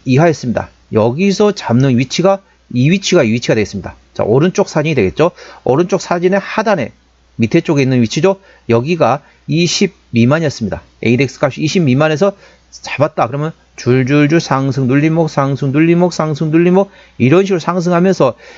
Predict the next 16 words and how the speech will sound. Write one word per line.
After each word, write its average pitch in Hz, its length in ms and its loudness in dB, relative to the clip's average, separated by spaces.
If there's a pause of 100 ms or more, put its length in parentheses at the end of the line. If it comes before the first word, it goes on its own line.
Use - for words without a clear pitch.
(120)
이십사 175 540 -2
년, 127 180 -2 (280)
이십사 123 300 -2
년 113 100 -2
작년 160 400 0
삼월 202 380 0
십이 - 360 -6
일부터 139 580 0 (280)
이십오 156 520 2
년 170 160 0
사월 180 460 -2
이십팔 135 560 -4
일까지 165 460 -4 (320)
대략적으로 147 840 2 (220)
일 185 380 2
년 208 280 0